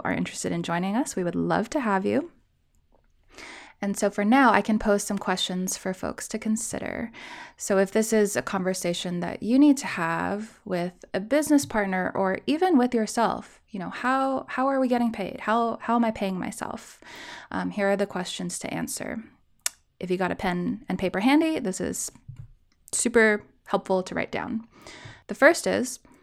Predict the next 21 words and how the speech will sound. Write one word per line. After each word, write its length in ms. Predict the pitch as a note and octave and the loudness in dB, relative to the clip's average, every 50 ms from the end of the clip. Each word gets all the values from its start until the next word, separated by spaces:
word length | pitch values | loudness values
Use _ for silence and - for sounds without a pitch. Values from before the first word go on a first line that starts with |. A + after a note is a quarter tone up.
| _ _ _ _ - - - _ _ _ _ | _ _ _ _ -20 -20 -20 _ _ _ _
what 120 | - A3+ | 2 4
are 80 | A3+ A3 | 4 6
the 80 | G#3 G3+ | 4 4
most 300 | G#3 A3 B3+ C4 - D#4+ | 4 4 4 4 2 0
important 420 | D#4 C#4+ - A#3+ - - A#3+ A#3 | 0 2 2 0 2 2 0 2
factors 540 | - G3 F#3 F#3 - - F#3 F3+ F3+ - - | 2 2 2 0 -2 -4 -4 -4 -4 -4 -6
to 240 | - - F#3+ F3 E3+ | -6 -4 -2 -2 0
us 200 | F3+ A3+ B3+ - | 0 0 -2 -4
for 140 | - - | -6 -8
compensating 720 | G3 - - F#3 F3+ F3+ F3 F3 F3 - - - - D2 C#2+ | -8 -4 -4 -4 -4 -4 -4 -6 -6 -6 -6 -4 -4 -4 -4
ourselves? 760 | C2 - - - - - - - A3 - - - - - - - _ _ _ _ _ _ _ _ _ _ _ _ - - - _ _ _ _ _ _ _ _ _ _ _ _ _ _ | -4 -4 -6 -6 -8 -8 -10 -10 -10 -10 -8 -8 -8 -8 -10 -14 _ _ _ _ _ _ _ _ _ _ _ _ -14 -14 -14 _ _ _ _ _ _ _ _ _ _ _ _ _ _
Is 140 | - F3 - | -8 -6 -6
it, 140 | - - - _ _ _ _ | -8 -8 -12 _ _ _ _
you 80 | - E3+ | -6 -6
know, 200 | E3 - - - _ _ | -6 -6 -8 -12 _ _
business 400 | - E3 D#3+ - D3+ D3+ - - | -2 -2 -2 -2 -4 -6 -4 0
operating 460 | - C4 C#4 C4+ C4+ C4+ C4+ C4+ C4 | 0 0 2 2 2 4 6 6 6
costs, 640 | C4 C4 B3 A#3+ A#3+ A#3+ A#3+ A#3+ - - - - - - - | 6 6 6 6 6 6 4 2 0 -4 -8 -8 -10 -10 -8
owners-, 560 | - F3+ G3 G#3+ A3+ A#3 A3+ - - - - - - - | -6 -4 -2 -2 -2 -2 -4 -6 -8 -8 -10 -12 -8 -4
ownership 460 | - G3 A3 A#3 A#3+ - - B3 - - | -2 0 0 0 0 0 -2 -2 -2 -4
percentages, 1400 | - G#3+ G#3 - G#3+ G#3 G#3 - G3+ G3 - G3+ G3+ G3 G3 G3 G3 G#3 - - - - - - - - | -4 -4 -4 -4 -4 -4 -4 -4 -6 -6 -6 -4 -4 -4 -4 -4 -6 -6 -8 -10 -10 -10 -10 -12 -12 -14